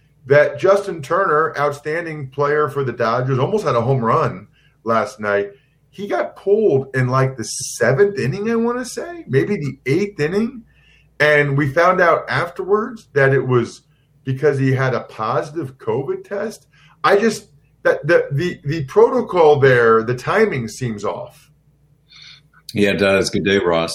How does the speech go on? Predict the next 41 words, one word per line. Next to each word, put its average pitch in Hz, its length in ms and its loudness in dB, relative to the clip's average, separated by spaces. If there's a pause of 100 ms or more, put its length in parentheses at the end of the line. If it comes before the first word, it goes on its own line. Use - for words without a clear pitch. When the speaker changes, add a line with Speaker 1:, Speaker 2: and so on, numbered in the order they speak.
Speaker 2:
I 90 60 -2
mean, 92 280 -2
listen, 101 420 -2
uh, 87 540 -4
I 95 80 -2
gotta 101 200 -2
admit, 98 280 0
I 95 120 0
didn't 98 200 0
make 101 220 -4
it 92 60 0
up. - 340 -2 (380)
<laughs> - 960 -2
My 113 160 -2
bedtime 117 600 0
was 107 160 4
earlier 107 360 4
than, 95 300 -4
than 95 300 -4
that 92 220 -4
happened. 87 500 -4
But, 92 380 -2
uh, 80 400 -4 (720)
other 110 400 4
full 120 160 0
disclosure 110 640 2
here, 160 380 -2 (100)
as 101 220 -6
you 98 100 -4
know, 104 160 -2
I 101 40 0
work 98 220 -4
for 95 140 -6
Vayner, 101 420 -2
Gary 95 300 -4
Vee's 95 300 -6
sports - 680 -4
agency, 98 640 -2
primarily 98 460 -2
on 90 80 -2
the 85 80 -6